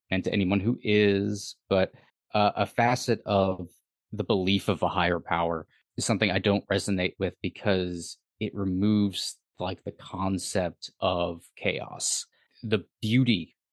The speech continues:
of chaos and happenstance. Stephen Hawking had a theory that intelligent life in the universe was an accident, uh, the end result of a chaotic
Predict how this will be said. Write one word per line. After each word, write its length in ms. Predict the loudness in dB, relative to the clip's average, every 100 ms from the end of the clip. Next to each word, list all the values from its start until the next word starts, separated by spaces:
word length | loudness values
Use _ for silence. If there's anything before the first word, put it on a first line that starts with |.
| 0
of 240 | 0 0
chaos 640 | 0 2 4 4 2 0 -6
and 120 | -2
happenstance. 920 | -2 -2 -8 -8 -8 -8 -10 -10 -10 _ _ -12
Stephen 300 | -6 -2 -2
Hawking 540 | 0 -2 -2 -4 -4 -8 _ _ _ -4
had 160 | -2
a 80 | -2
theory 680 | -8 -20 -2 0 2 4 2
that 240 | 2 0 0
intelligent 560 | -6 0 0 0 -6
life 480 | -4 -2 -2 -6 -16 _
in 140 | -6 -6
the 80 | -4
universe 680 | 0 0 0 -2 -4 -6 -6
was 760 | -2 0 0 -2 -6 -10 -12 _ _ _ _ -4
an 140 | 0
accident, 720 | 2 2 0 -6 -8 -10 -16 _ _ _ -2
uh, 320 | 0 2 0 -4
the 220 | -8 -8 -8 -2
end 220 | 2 2
result 500 | 2 2 2 2 0
of 440 | -2 0 0 0 -6 -16 -20 -20 -6
a 240 | -6 -6 _ _ _
chaotic 600 | -4 0 2 4 4 2